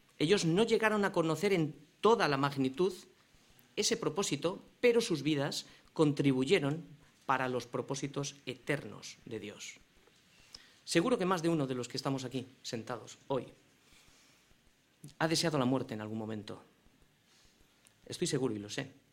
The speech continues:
Cuando su vida se ha hecho insoportable para seguir viviéndola, bien sea por un dolor de enfermedad fuerte o por el dolor emocional que produce una bancarrota personal, independiente o lo que sea.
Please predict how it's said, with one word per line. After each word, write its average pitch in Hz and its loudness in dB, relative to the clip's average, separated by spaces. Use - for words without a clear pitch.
Cuando 165 4
su 170 2
vida 214 2
se 160 0
ha 160 4
hecho 175 2
insoportable 151 0
para 131 -2
seguir 139 -4
viviéndola, 120 -4
bien 156 2
sea 151 0
por 131 0
un 151 2
dolor 147 4
de 135 -2
enfermedad 131 -4
fuerte - 0
o 156 2
por 147 4
el 139 4
dolor 147 2
emocional 175 0
que 147 -2
produce 143 -2
una 151 0
bancarrota 139 -4
personal, 131 -2
independiente 131 -2
o 180 2
lo 139 2
que 110 -8
sea. - -6